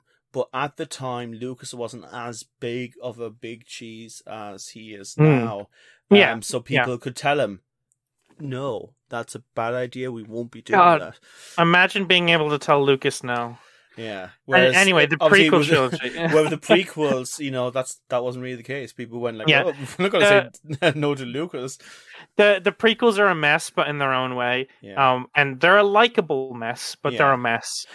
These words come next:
Speaker 2: And
Speaker 1: Well,
Speaker 2: at least they
Speaker 1: yeah.
Speaker 2: tell a story from one part to the next. And
Speaker 1: Yeah.
Speaker 2: it is a story, and it's actually one where he intended the path.
Speaker 1: Yeah.
Speaker 2: To be fair to him, though,
Speaker 1: Yeah.
Speaker 2: or maybe to be less fair to him, the story was <laughs> already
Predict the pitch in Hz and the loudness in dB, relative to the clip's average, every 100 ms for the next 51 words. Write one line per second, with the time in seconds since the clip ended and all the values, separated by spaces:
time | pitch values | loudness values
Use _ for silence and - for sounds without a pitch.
0 | - 170 175 175 180 254 262 - - 165 | 0 2 4 4 4 2 2 -6 -4 -2
1 | 185 - 196 185 - - 165 165 151 - | -2 0 2 2 0 2 4 4 2 -4
2 | 147 139 131 143 151 151 143 139 131 - | -6 -6 -2 2 2 0 -2 0 0 -4
3 | _ _ _ - 143 123 113 107 - - | _ _ _ -6 -4 -2 -2 -4 -4 -12
4 | - _ _ - 131 127 143 139 131 - | -12 _ _ -4 -2 2 2 2 0 2
5 | 139 131 - - 165 160 160 185 254 262 | 0 2 -2 6 6 6 4 4 2 2
6 | - 214 196 196 180 - - - 175 156 | -2 0 4 4 2 -6 -8 2 2 4
7 | 175 185 180 160 - 170 165 151 156 127 | -4 2 0 0 0 2 2 0 -2 -2
8 | - 143 139 113 98 _ _ - 127 117 | -2 0 2 0 -4 _ _ -18 -12 -6
9 | - 170 233 254 233 - 220 214 208 190 | 0 2 4 2 0 2 4 4 2 -2
10 | 151 214 196 151 135 135 117 85 - 196 | 2 0 0 -4 -4 -2 -4 -6 2 2
11 | 180 262 277 233 - 233 185 240 196 190 | 4 2 2 -2 -2 -2 0 0 4 4
12 | 233 - 190 151 131 135 143 135 131 - | 4 0 0 0 -2 -6 -4 -4 -8 -18
13 | - - 170 - - 226 233 202 202 220 | -20 -8 -6 -4 2 6 6 6 2 4
14 | 233 - 349 - 214 233 208 | 4 6 2 4 2 2 2